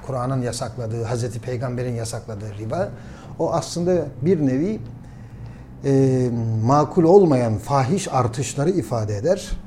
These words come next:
Hem de borç köleliğini ifade eder Kur'an'da. Zira o dönemde borcunu ödeyemeyenler, ki tefecilere borcunu ödeyemeyenler tefecinin kölesi oluyorlardı.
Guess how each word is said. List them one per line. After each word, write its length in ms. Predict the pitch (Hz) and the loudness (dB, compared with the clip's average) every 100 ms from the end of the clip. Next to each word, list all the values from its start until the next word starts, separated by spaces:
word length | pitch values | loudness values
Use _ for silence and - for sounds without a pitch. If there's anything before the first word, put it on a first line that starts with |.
| - | -4
Hem 260 | - 202 165 | 4 4 8
de 280 | 165 165 123 | 6 8 10
borç 340 | 180 185 - | 10 10 0
köleliğini 520 | - 131 123 113 110 | 0 0 2 2 2
ifade 440 | 107 107 110 98 98 | 0 -4 -6 -8 -8
eder 160 | 95 95 - | -10 -12 -10
Kur'an'da. 380 | 117 113 98 95 - - - - - | -8 -8 -8 -10 -12 -18 -20 -20 -8
Zira 340 | 127 214 175 127 | 0 4 4 2
o 160 | 170 | 0
dönemde 500 | 160 123 113 160 208 - - - - - - | 0 0 0 -2 -2 -8 -18 -20 -20 -20 -8
borcunu 460 | 113 143 143 151 175 | 2 4 4 2 0
ödeyemeyenler, 960 | 143 120 135 190 170 120 104 104 113 - | 0 2 4 4 4 2 0 -2 -4 -8
ki 140 | - | -4
tefecilere 720 | 135 127 165 131 120 113 104 | -2 4 4 4 4 4 4
borcunu 360 | 117 113 113 123 | 2 2 0 0
ödeyemeyenler 1000 | 113 110 139 131 107 101 104 165 220 - - - - - - - - - | 0 0 0 0 -2 -4 -2 -2 -4 -10 -14 -14 -16 -14 -16 -16 -16 -6
tefecinin 520 | 170 160 147 135 196 | -4 0 0 2 0
kölesi 360 | - 165 151 156 | 0 0 0 2
oluyorlardı. 600 | 123 110 101 101 98 | 2 2 0 -2 -4